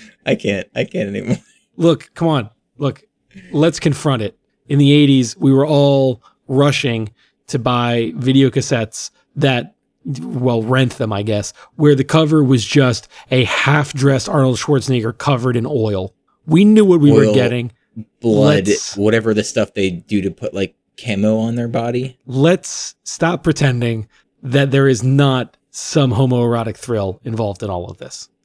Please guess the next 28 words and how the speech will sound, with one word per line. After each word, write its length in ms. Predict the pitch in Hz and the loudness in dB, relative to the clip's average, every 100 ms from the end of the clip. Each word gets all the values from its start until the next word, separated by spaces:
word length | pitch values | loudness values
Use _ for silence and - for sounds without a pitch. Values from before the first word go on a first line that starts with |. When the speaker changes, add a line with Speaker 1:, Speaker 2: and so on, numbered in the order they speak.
| _ - | _ -20
Speaker 1:
It's 180 | - | -10
fair. 260 | - 107 - _ _ 127 | -4 -4 -4 _ _ -4
I 0 | |
think 120 | 120 110 180 | -2 0 0
that's 140 | 185 - | 2 0
fair. 80 | 440 - 440 - | -2 -2 -8 -10
Speaker 2:
<laughs> 440 | _ _ _ _ | _ _ _ _
Speaker 1:
I 60 | 147 | 2
mean, 300 | 165 156 131 - _ - 135 | 2 2 -2 -10 _ -6 0
honestly, 560 | 160 170 170 170 165 - _ _ - | 0 2 2 4 2 -2 _ _ -4
I 140 | 107 117 | 0 0
just, 440 | 120 - - _ - | -2 -8 -12 _ -4
I, 540 | 101 117 117 117 110 - | 0 2 2 0 -4 -2
I 140 | 107 | 2
was 160 | 135 135 | 2 4
always 240 | 139 139 | 2 2
a 20 | 123 | 0
big 160 | 123 | -2
fan 160 | 139 131 | 0 0
of 100 | 107 | -2
the 80 | 107 | -2
Harrison 340 | 113 107 107 | -2 -2 -6
Ford 220 | 113 120 | -2 -2
action 280 | 127 - 135 | -2 -4 -6
movies 360 | 135 135 135 - | -4 -4 -4 -6
because, 800 | 110 110 95 95 - - - _ _ _ 101 | -8 -2 0 -2 -6 -12 -14 _ _ _ -8
you 140 | 101 | -4
know, 280 | 98 95 | -4 -6